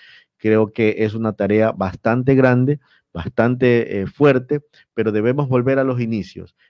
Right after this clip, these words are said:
en donde estábamos haciendo un trabajo en curso, controlando a los, eh, a las personas de venta informales,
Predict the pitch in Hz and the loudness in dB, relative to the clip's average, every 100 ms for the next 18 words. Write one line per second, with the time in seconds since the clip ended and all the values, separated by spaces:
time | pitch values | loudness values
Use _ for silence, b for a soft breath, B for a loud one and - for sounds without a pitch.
0 | _ 98 98 101 101 101 98 120 120 123 | _ -12 -10 -8 -8 -8 -8 -4 -2 0
1 | 127 123 - 101 113 117 117 107 107 120 | -2 -2 -6 -8 -6 -4 -4 -2 0 0
2 | 120 98 127 151 151 147 147 b b - | -2 -4 -4 -4 -4 -6 -10 b b -6
3 | 113 101 107 117 131 135 127 117 110 104 | -6 -2 2 2 2 4 4 4 4 2
4 | 101 98 95 95 87 - 101 95 92 87 | 0 0 -2 -4 -8 -14 -8 -6 -4 -6
5 | 85 85 107 110 - 104 135 143 131 107 | -8 -8 -4 -4 -4 -6 -2 -2 -2 0
6 | 117 123 120 110 107 98 127 143 143 - | 0 0 -2 -4 -2 0 2 2 0 -4